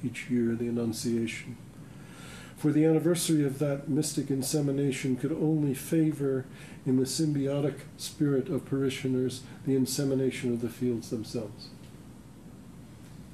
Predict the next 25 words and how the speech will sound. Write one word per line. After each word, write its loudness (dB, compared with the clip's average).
Quote, 2
"May 4
an 2
everlasting 2
protection -2
hover 2
over 2
the 2
harvests -2
of 0
the 0
faithful 0
as 0
well 2
as 2
over 2
their 0
bodies 0
and 0
souls," -4
unquote, -4
an 4
ecclesiastic 0
would -2
intone 0